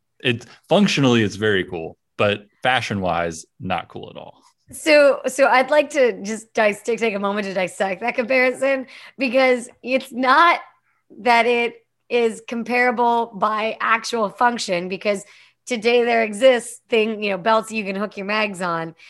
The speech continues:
Speaker 2: You were comparing it by level of coolness and basically saying that someone with a cell phone holster is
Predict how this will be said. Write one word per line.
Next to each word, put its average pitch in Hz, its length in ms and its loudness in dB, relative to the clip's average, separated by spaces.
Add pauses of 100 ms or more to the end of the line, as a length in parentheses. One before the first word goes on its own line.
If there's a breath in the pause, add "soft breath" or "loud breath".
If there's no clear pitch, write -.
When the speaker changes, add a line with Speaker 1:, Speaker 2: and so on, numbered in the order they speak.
(180 loud breath)
Speaker 2:
You 302 320 0
were 294 200 2
comparing 226 420 -2
it 214 100 -4
by 208 140 -2
level 202 340 -2
of 175 140 -8
coolness 208 840 -4 (360 loud breath)
and 226 240 -2
basically 254 500 -2
saying 208 400 -6
that 202 160 -8
someone 226 240 -4
with 196 140 -8
a 196 60 -4
cell 262 280 2
phone 214 160 -4
holster 196 460 -4
is 208 420 -2